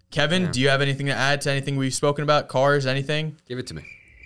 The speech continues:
Speaker 1: I'm, I'm gonna take that as a no. Kevin,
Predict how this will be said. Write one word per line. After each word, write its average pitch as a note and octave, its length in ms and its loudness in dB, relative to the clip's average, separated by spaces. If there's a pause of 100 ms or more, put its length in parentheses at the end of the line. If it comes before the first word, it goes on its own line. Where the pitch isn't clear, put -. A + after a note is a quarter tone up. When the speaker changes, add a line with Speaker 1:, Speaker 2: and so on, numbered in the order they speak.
(960)
Speaker 1:
I'm, A#2 180 -4
I'm B2 120 0
gonna C#3 100 2
take C#3 180 0
that C3 120 4
as A#2+ 140 0
a A#2+ 40 -2
no. B2+ 220 2
Kevin, C#3 480 -2